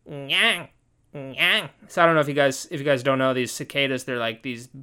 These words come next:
these giant bugs. They're like, I don't know, maybe about the size of a walnut, you know? They're like beetles, like these little beetles. They, they pop out in the summer.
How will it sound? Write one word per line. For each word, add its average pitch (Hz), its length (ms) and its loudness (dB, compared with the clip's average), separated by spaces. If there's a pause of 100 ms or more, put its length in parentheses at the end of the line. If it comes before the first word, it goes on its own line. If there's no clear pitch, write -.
(240)
these 131 220 -6
giant 123 580 -2
bugs. 120 520 0
They're 131 160 -4
like, 123 180 -2
I 160 300 0
don't 120 100 -4
know, 147 80 -10
maybe 143 380 -2 (240)
about 247 160 -2
the 135 60 -2
size 160 260 4
of 127 80 -4
a 117 40 -2
walnut, 120 540 2
you 120 80 -6
know? 127 100 -2
They're 131 120 -2
like 117 280 -6
beetles, 135 440 -2 (500)
like 120 140 -8
these 123 120 -6
little 123 140 -4
beetles. 131 460 0
They, 123 280 -2
they 123 140 -6
pop - 320 0
out 135 160 2
in 127 60 -6
the 123 80 -8
summer. 156 420 2